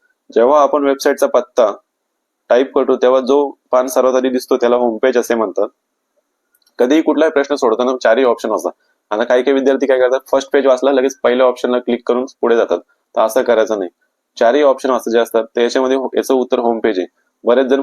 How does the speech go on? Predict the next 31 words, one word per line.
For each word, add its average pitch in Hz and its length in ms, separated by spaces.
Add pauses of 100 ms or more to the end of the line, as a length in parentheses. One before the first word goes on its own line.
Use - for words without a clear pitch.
फर्स्ट 139 220
पेज 135 140
उत्तर 127 260
करून 120 240
निघून 117 220
जातात. 92 240 (440)
तर 110 60
जे 127 140
आपल्याला 143 320
वेबसाइट 143 360
उघडलं, 143 220
पहिलं 135 280
पान 139 220
दिसतो 135 200
ना, 123 100
त्याला 123 260 (240)
होम 113 240
पेज 135 220
असे 123 200
म्हणतात. 104 380 (580)
होम 123 180
पेजवर 143 300
वेबसाइटच्या 143 540
इतर 139 340
पानावर 131 440
जाण्यासाठी 127 460
लिंक्स 120 240
किंवा 127 220
मेनू 120 340
दिलेले 107 260
असतात. 90 260